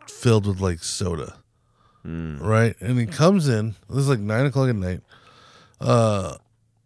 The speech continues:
Speaker 1: comes into the lobby and cleans two tables
Speaker 2: Hmm.
Speaker 1: and then just sits down at one of them and then just chills.
Speaker 2: Hmm.
Speaker 1: I was like, "What the fuck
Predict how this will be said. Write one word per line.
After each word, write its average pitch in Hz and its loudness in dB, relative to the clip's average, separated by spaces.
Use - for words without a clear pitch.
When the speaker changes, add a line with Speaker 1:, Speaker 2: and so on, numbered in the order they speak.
Speaker 1:
comes 139 2
into 135 2
the 131 4
lobby 98 2
and 92 -2
cleans 143 2
two - 0
tables 98 0
Speaker 2:
Hmm. - -8
Speaker 1:
and 123 6
then 120 6
just 117 4
sits - 2
down 101 2
at 95 0
one 101 0
of 90 -2
them 87 -4
and 98 -2
then 90 -4
just 90 -10
chills. - -2
Speaker 2:
Hmm. 90 -14
Speaker 1:
I 117 -2
was 131 2
like, 143 2
"What 160 0
the 160 -14
fuck 160 2